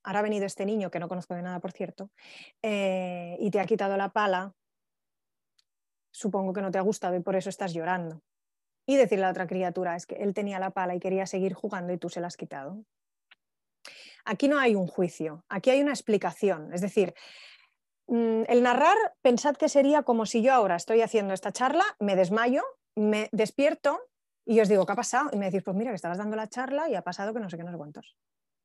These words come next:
Pues eso. O sea, la criatura necesita entender qué ha pasado. Luego,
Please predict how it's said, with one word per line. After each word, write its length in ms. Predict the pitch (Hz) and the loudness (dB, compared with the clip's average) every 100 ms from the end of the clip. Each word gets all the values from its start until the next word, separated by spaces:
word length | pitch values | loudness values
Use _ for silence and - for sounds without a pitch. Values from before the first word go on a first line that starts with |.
| _ | _
Pues 160 | 226 220 | 0 2
eso. 240 | 202 - | 0 -4
O 600 | 156 - _ _ _ _ | -16 -20 _ _ _ _
sea, 120 | - 226 | 0 2
la 100 | 269 | 6
criatura 400 | 233 233 311 320 | 6 6 4 2
necesita 300 | 269 277 311 | 0 2 2
entender 480 | 262 220 208 190 | 2 2 2 0
qué 80 | 156 | -2
ha 40 | 147 | -8
pasado. 400 | 147 - 58 - _ _ _ | -10 -14 -16 -20 _ _ _
Luego, 520 | 294 381 262 269 480 | 2 4 4 0 -2